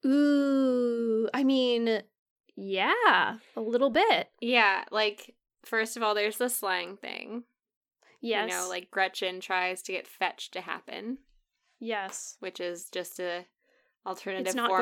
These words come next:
Speaker 1: going to
Speaker 2: of
Speaker 1: happen.
Speaker 2: Rufus. Yeah.
Speaker 1: <laughs>
Speaker 2: And then, like, Josie, or I guess Katie is, like, Josie, you know, like, the outsider trying to infiltrate the popular group.
Speaker 1: Mm-hmm.
Speaker 2: Um, but first,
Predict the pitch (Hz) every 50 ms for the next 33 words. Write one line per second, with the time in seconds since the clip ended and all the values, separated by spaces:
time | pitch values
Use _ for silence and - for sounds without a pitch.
0 | 233 226 220 233 233 214 208 190 185 185 - 110 - 214 220 - - - 214 208
1 | 185 175 214 240 233 - - - - - - _ _ _ _ _ _ - - -
2 | 226 220 - - - - - - - - - - - - _ _ - 240 226 233
3 | 233 233 226 226 226 226 226 226 226 - - _ - 214 202 202 196 202 - _
4 | - - - - 214 202 202 202 202 - 220 208 202 196 185 185 190 202 - _
5 | _ _ _ _ _ - 208 202 190 185 196 - - - - 220 208 196 190 185
6 | 180 175 - - _ _ _ _ _ - 185 180 - 180 180 180 _ - - 185
7 | 180 180 180 - - 101 98 85 92 - 180 190 _ - 202 185 175 175 175 175
8 | - - - - 147 - - - 170 170 170 175 175 170 170 165 - - - 185
9 | 175 175 175 - 190 - 190 180 180 - 190 180 180 - - 180 170 - - -
10 | - 180 170 170 - 175 170 170 165 165 165 165 170 175 _ _ _ _ _ _
11 | _ _ _ _ _ _ _ - - 185 190 190 208 226 - - - - _ _
12 | _ _ _ _ _ _ _ - 254 233 - 247 254 269 330 359 294 240 214 202
13 | 226 - _ _ _ _ _ _ _ _ _ _ _ - 202 202 196 190 185 196
14 | 196 - - - - 190 185 196 196 - - - - -